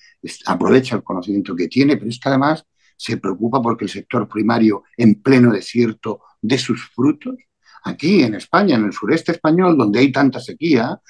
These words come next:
aprendimos de los israelíes a utilizar el riego por goteo, gota a gota, y así crear,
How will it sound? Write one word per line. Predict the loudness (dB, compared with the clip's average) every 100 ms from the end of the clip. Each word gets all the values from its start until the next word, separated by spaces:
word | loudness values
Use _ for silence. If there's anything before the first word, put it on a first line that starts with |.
| -20 -6
aprendimos | 2 4 6 6 4 2 -4
de | -4
los | -4 -6
israelíes | -6 -4 -4 2 4 4 2
a | -4
utilizar | -4 -2 2 2
el | 2
riego | 0 -2 0 0
por | 0 -2
goteo, | -2 0 0 0
gota | -2 -4 -4 -4
a | -4 -4
gota, | -2 -4 -6 -14 -14 _ -20 -20 _
y | -8
así | -6 -2 0
crear, | 0 2 2 0